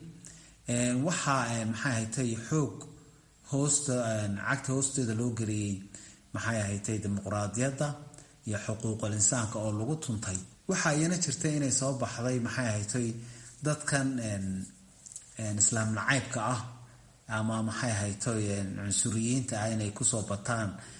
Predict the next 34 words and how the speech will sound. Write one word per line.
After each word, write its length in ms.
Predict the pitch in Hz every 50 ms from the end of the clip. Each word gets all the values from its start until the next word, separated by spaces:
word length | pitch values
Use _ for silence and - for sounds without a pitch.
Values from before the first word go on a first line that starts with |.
| - - -
een, 200 | 113 110 110 107
neceb 300 | 107 101 101 110 113 110
dadka 220 | 123 117 104 -
muslimiinta 640 | 104 98 95 - 101 101 107 107 113 117 113 - 110 101
iyo 180 | 104 107 101
ajaanibta 640 | 98 98 - - 101 95 104 113 107 - - 110 98
ah 80 | 101 104
inay 260 | 104 107 104 101 101
ku 80 | 110
soo 140 | 104 - 98 92
bataan 340 | 98 95 - - 104 101 98
waddamada, 640 | 98 95 95 101 98 104 107 104 104 104 104 101 - - - - - - - - - - -
een, 240 | - - 95 92 92 92 92
Maraykanka 600 | 95 110 117 131 127 - - 127 113 - - 113
iyo 220 | 104 101 101 98 92
reer 200 | 95 95 95 92
galbeedka 480 | - 98 95 95 - 135 127 - - 127
wixii 280 | 117 107 - - 98 98
ka 140 | - 123
dambeeyey, 720 | 110 104 110 104 101 104 107 101 101 104 107 120 131 131 131 131 - - - - - - - - - -
iyo 200 | - 165 160 185 185 185
weliba 300 | 175 175 185 185 185 160
fikradaha 680 | 170 - - 156 - - 131 131 135 151 160 147 143 135 - -
quudiya 580 | - 123 123 120 123 123 120 123 127 131 143 151 151 - - - - - - - - - - - - - - -
oo 380 | 135 127 131 139 139 143 139 135
uu 180 | 127 123 143 160 131 147
mar-, 320 | 156 139 139 139 139 135
mararkii 380 | 190 156 147 170 190 185 - 147
ugu 160 | 147 143 151 170
dambeeyey 420 | 139 156 131 113 123 127 131 135
xataa 460 | 127 - - 117 - - 127 117 113 113
maxay 300 | 113 107 - - 131 120
ahayd 260 | 107 107 110 107 - -
toy 200 | 131 127 120